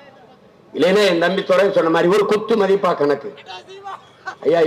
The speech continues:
எம் ஜி ஆர் அவர்கள் இருக்கும்போது சாதி வாரி எங்க, எவ்வளவு சாதி அப்படின்னு சாதிய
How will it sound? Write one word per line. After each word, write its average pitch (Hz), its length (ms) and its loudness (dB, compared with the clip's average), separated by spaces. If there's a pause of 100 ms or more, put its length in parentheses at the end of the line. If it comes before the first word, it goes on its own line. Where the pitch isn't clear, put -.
எம் 170 120 0
ஜி 196 120 2
ஆர் 165 180 2
அவர்கள் 160 320 2
இருக்கும்போது 147 540 2 (840)
சாதி 175 320 2
வாரி 185 200 4 (100)
எங்க, 165 140 2 (160)
எவ்வளவு 175 360 2
சாதி 151 280 2 (400)
அப்படின்னு 165 340 0
சாதிய 170 260 2